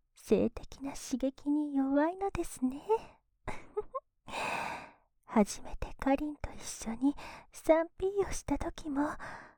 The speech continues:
おちんぽがおまんこに触れただけで、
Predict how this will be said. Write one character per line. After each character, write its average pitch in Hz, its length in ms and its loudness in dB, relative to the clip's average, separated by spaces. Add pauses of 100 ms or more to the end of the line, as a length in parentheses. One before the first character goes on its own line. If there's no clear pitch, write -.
(220)
お 190 120 8
ち - 220 2
ん 254 80 0
ぽ - 180 -6
が - 380 -8
お 190 140 4
ま 240 180 2
ん 320 100 -4
こ - 140 -10
に - 80 -14 (180)
触 - 140 0
れ 220 120 0
た - 160 -10
だ - 220 -10
け - 160 -12
で、 294 260 -2